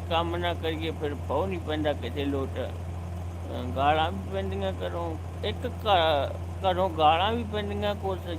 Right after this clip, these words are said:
ਚੰਗਾ ਵੀ ਮੰਨਿਆ ਜਾਂਦਾ ਇਸ ਗੱਲਾਂ ਨੂੰ, ਚਲੋ, ਕਿਉਂਕਿ ਉਹਨਾਂ ਨੂੰ ਨਹੀਂ ਚੰਗਾ ਲੱਗਦਾ, ਆਪਾਂ ਨੂੰ ਇਹ ਚੀਜ਼ਾਂ ਚੰਗੀਆਂ ਲੱਗਦੀਆਂ। ਤੇ ਕੋਈ ਹੋਰ ਗੱਲਾਂ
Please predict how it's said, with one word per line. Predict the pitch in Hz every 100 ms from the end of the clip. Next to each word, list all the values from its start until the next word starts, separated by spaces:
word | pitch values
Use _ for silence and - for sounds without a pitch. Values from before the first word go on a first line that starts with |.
| -
ਚੰਗਾ | 160 165 196
ਵੀ | 220
ਮੰਨਿਆ | 202 190 190 185
ਜਾਂਦਾ | 180 170 165
ਇਸ | 160 147 160
ਗੱਲਾਂ | 160 165 160
ਨੂੰ, | 160 -
ਚਲੋ, | 160 156 156 135 - - - - - - - - - - -
ਕਿਉਂਕਿ | 175 170 185
ਉਹਨਾਂ | 196 208
ਨੂੰ | 196 170
ਨਹੀਂ | 156 156 -
ਚੰਗਾ | 165 170 175
ਲੱਗਦਾ, | 170 165 160 160 160 156 143 131
ਆਪਾਂ | 156 160 - 165
ਨੂੰ | 180 180
ਇਹ | 165 160
ਚੀਜ਼ਾਂ | - - 156
ਚੰਗੀਆਂ | 131 127 135 151 151
ਲੱਗਦੀਆਂ। | 151 147 143 143 139 120 - - - - - - - - - - - - - - - - - - 87 - - - - - - - 87 - - - - - - - -
ਤੇ | 175 156 - - - 208
ਕੋਈ | 254
ਹੋਰ | 233 156 175 208 226
ਗੱਲਾਂ | 233 220 226